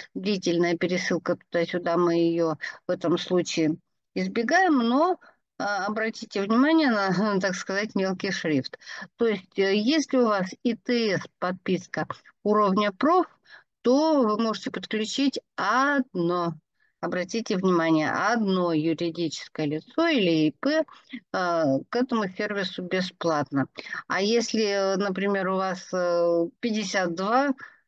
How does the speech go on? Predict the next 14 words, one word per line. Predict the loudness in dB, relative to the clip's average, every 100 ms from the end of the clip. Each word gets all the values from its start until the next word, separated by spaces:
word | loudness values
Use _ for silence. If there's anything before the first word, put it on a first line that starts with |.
| _
э, | -6 -4 -4
юрлица | -4 -4 -2 -4 -6 -2 0 2 0
в | -2
базе, | 0 0 0 -2 -4 -6 -16 -20 _ -2
то | 2 4 4 4 2 2 0
в |
этом | -2 -4 -4
случае, | -2 -2 -2 -4
конечно, | -2 -2 -2 -4 -4 -2
уже | -2 -2
за | -2 0
них | 0 0 -4
придется | -12 -6 -4 -2 -4
платить, | -4 -2 -2 -4 -8